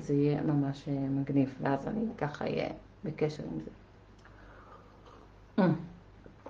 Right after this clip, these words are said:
אוקיי, ואני, אז, אז דבר ראשון, לא הולכות להיות מכונה.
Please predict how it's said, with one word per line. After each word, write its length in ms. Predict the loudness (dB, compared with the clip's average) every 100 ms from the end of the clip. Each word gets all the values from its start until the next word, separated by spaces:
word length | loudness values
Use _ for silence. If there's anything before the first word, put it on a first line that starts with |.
| -18 -20 -20 -16 -16 -10 -6 -4 6 6 6 8
אוקיי, 360 | 12 12 12 8 6 -4 -16 -20 -4
ואני, 680 | 0 4 12 12 12 10 10
אז, 140 | 6 4 6
אז 120 | 8
דבר 140 | 12 12
ראשון, 400 | 12 12 12 12 10
לא 200 | 12 12
הולכות 240 | 12 8
להיות 180 | 8 8
מכונה. 400 | 6 4 4 4